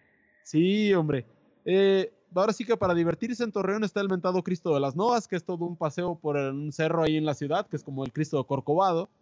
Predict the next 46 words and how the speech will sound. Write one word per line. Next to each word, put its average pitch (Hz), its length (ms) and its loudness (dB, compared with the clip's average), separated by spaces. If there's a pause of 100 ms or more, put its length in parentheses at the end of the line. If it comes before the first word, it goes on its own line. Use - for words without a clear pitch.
(260)
Es 151 140 -2
grande, 180 280 0
pero 143 160 -6
no 131 120 -4
tanto. 185 400 -2 (960)
Eh, 214 340 4
están 214 240 -2
buscando 214 340 -2
construir 185 320 0
un 196 80 -2
teleférico 190 540 2
que 165 80 -10
muchísima 151 480 -10
gente 165 240 -8
detesta. 180 560 -4 (1600)
Eh, 185 420 0
la 180 120 2
zona 214 300 2
del 185 140 2
silencio, 254 580 -2
que 214 100 0
es 196 100 -2
una 208 200 0
zona 190 240 0
mística 208 400 -2
donde 160 180 0
dicen 156 220 -2
que 151 80 -2
hay 147 180 2
desde 131 360 0
ovnis 185 500 0
hasta 127 260 -6
duendes, 208 640 0
y 190 300 -6
curiosamente 180 760 -2
se 160 120 -4
dice 165 220 -2
que 160 140 -4
por 135 160 -4
ahí 160 220 0
cayó 151 260 2
un 170 180 0
misil 160 360 0
de 151 100 2
Las 131 160 0
Vegas. 175 480 0